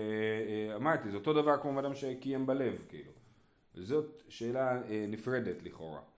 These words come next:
אה, למה מאמין-, מאמינים לו. אולי אנחנו מתחקרים אותו, לנסות להבין מה הוא בעצם, אה, תכנן. אה, טוב, עכשיו הגמרא אומרת, "אשכחן חומר בהקם מבהפר, בהפר ומהקם ממנהלן." כן, זה לא בדיוק מנהלן, מנהלן זה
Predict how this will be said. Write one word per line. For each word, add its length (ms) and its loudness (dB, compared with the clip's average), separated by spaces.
אה, 160 -8
למה 180 -2
מאמין-, 380 -6
מאמינים 440 -10
לו. 80 -14
אולי 300 0
אנחנו 240 -2
מתחקרים 560 2
אותו, 260 -2
לנסות 280 -10
להבין 340 -6
מה 80 -8
הוא 180 -12
בעצם, 360 -12
אה, 40 -10
תכנן. 300 -14
אה, 600 12
טוב, 280 8
עכשיו 360 10
הגמרא 260 6
אומרת, 540 6
"אשכחן 520 0
חומר 300 4
בהקם 680 6
מבהפר, 640 2
בהפר 360 2
ומהקם 440 4
ממנהלן." 720 -6
כן, 240 2
זה 80 -2
לא 80 2
בדיוק 240 2
מנהלן, 440 2
מנהלן 400 2
זה 140 0